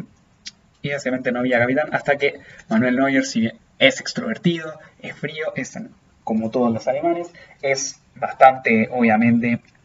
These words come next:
tiene todo lo que tiene, debería tener un capitán, le gusta el equipo, básicamente toda, tiene toda la personalidad que debería tener un líder como él. Pasamos ahora al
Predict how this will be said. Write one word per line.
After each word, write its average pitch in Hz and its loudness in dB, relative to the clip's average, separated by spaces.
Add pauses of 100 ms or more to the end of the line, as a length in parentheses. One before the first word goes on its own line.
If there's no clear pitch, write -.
(420)
tiene 120 4
todo 123 4
lo 113 2
que 120 -4
tiene, 113 0
debería 117 4
tener 117 2
un 113 0
capitán, 185 2 (420)
le 196 -10
gusta 220 -6
el - -10
equipo, 170 -2 (1160)
básicamente 131 0
toda, 135 4
tiene 131 2
toda 156 8
la 131 4
personalidad 127 2 (100)
que 123 -2
debería 117 4
tener 117 0
un 120 2
líder 110 2
como - -10
él. - -20 (920)
Pasamos 240 8
ahora 220 10
al 196 2